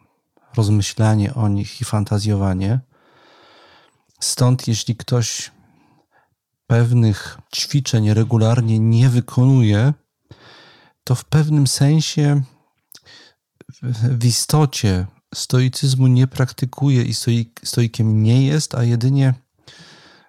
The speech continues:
e, można powiedzieć, że co najwyżej stoicyzm jest dla niego pewnego rodzaju hobby.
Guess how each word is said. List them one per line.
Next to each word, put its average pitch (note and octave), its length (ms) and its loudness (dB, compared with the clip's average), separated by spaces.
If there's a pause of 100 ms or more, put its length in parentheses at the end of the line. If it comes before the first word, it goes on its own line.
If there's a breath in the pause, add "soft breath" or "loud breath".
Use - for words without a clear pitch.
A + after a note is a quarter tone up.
(100)
e, A2+ 120 -4
można A#2 380 2
powiedzieć, A2 580 0
że G#2 80 -4
co - 140 -4
najwyżej G#2+ 480 0
stoicyzm A2 560 -4
jest G#2+ 140 -2
dla G#2+ 120 -4
niego A2 220 -2
pewnego G#2+ 420 -4
rodzaju G2+ 320 -2
hobby. F#2+ 480 -8